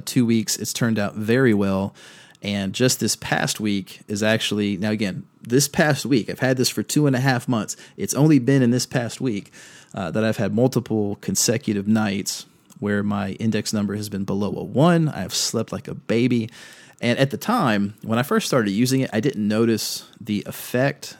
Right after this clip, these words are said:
You know, I didn't feel good. I just felt less bad. I noticed that I wasn't taking naps. I wasn't sleeping for as many hours. Uh, but now, man, I'm fucking wired. It's just something where, I don't know how long I have been this messed up,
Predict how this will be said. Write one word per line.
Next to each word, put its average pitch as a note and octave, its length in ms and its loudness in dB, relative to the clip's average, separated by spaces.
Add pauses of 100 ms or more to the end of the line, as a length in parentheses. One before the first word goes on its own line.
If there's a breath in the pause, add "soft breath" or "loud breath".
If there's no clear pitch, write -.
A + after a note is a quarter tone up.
You A2 100 -4
know, G#2 80 0
I A#2 60 2
didn't - 160 0
feel A2 240 2
good. G#2+ 340 2
I G2+ 80 -2
just A2 160 -2
felt - 280 -2
less G#2+ 280 -2
bad. G2 500 -6
I G#2 80 -2
noticed A2 300 0
that G2 100 -4
I G2 40 0
wasn't B2+ 340 2
taking A2+ 340 0
naps. G#2+ 320 0
I F#2+ 40 -4
wasn't A2 320 -2
sleeping A2 360 -2
for G2+ 140 -6
as G2+ 120 -6
many G2+ 200 -4
hours. G2+ 380 -6 (480 loud breath)
Uh, G2 180 -2
but F#2+ 220 -2
now, C3 240 4
man, G#2+ 160 2
I'm B2+ 100 -4
fucking B2+ 480 -4
wired. F2 680 -8
It's - 240 -4
just - 160 0
something A2+ 320 2
where, G2 400 0 (260)
I C3+ 80 0
don't D3+ 140 4
know G#2+ 80 2
how B2+ 240 4
long A#2+ 260 0
I G#2+ 80 0
have A2 220 -2
been G#2+ 200 2
this G#2+ 240 0
messed G2+ 320 -2
up, A2 320 0